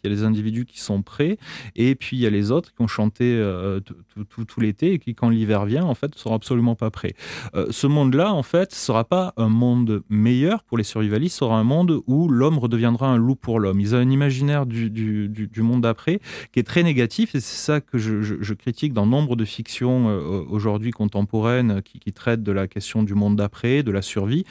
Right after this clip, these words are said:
Euh, l'homme retourne à un état de barbarie, on a Mad Max, on a, on a toutes ces choses-là. Pour, pour survivre, il faut être encore plus, plus, plus, plus horrible que, que son adversaire.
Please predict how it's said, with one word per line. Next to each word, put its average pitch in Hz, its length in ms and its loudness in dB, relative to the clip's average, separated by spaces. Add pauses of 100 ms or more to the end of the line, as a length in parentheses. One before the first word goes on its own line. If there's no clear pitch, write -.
(460)
Euh, 107 240 2
l'homme 123 400 4
retourne 120 420 0
à 113 40 4
un 113 80 4
état 113 200 2
de 110 80 -2
barbarie, 110 500 2
on 101 100 2
a 92 80 0
Mad 104 180 2
Max, 110 380 0
on 92 60 -2
a, 90 60 -4
on 92 200 -4
a 95 80 -4
toutes - 200 -12
ces 123 100 -4
choses-là. 113 560 0
Pour, 113 220 -4
pour - 200 -6
survivre, 123 460 0
il 107 40 -6
faut - 140 -4
être - 180 -4
encore 110 300 -2
plus, - 240 -12
plus, 107 320 -6
plus, 104 340 -8
plus 104 520 -4
horrible 123 600 0
que, 113 480 0
que 117 80 -6
son 110 180 0
adversaire. 123 680 -2